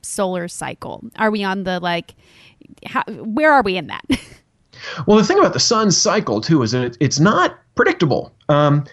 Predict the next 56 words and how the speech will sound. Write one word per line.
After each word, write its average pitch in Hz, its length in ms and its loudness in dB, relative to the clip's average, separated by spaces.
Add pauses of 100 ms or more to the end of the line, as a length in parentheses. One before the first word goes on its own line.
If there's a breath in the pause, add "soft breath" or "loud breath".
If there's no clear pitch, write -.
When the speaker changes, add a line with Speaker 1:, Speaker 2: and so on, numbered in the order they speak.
(220 loud breath)
Speaker 2:
over 233 260 4
time, 120 600 0
you, 117 180 -8
you 120 140 -4
look 143 180 2
at - 80 2
this 147 140 0
over 123 180 2
centuries, 110 640 0 (440)
yeah, 359 440 2
you 359 80 -6
know, 349 80 2
eleven 320 320 2
years 143 300 0
on 131 180 -2
average, 120 340 -4
something - 260 -2
like 87 200 -10
that. 123 240 -2 (300 loud breath)
But 143 160 2
there 160 140 4
are 151 60 4
some 190 200 2
times 160 340 2
where 139 200 2
the 135 80 0
sun 151 260 2
goes 135 240 0
into 131 180 4
a 117 60 2
minimum 156 340 6
and 120 100 2
just 127 200 0
kinda 127 460 0
sits - 280 0
there 85 280 -4
all 107 160 2
quiet 139 420 0
for 101 120 -4
a 110 60 0
long 104 200 -2
time. 127 260 -2
It's 123 140 -8
done 117 160 2
that 107 140 0
before. - 440 -2 (420 loud breath)
And 147 140 4
it's 135 120 2
had 135 280 2 (420)
tremendous 220 680 2
peaks - 340 0
of 117 100 -2
activity 113 460 0
sometimes 110 540 0
as 110 120 0
well. 151 340 2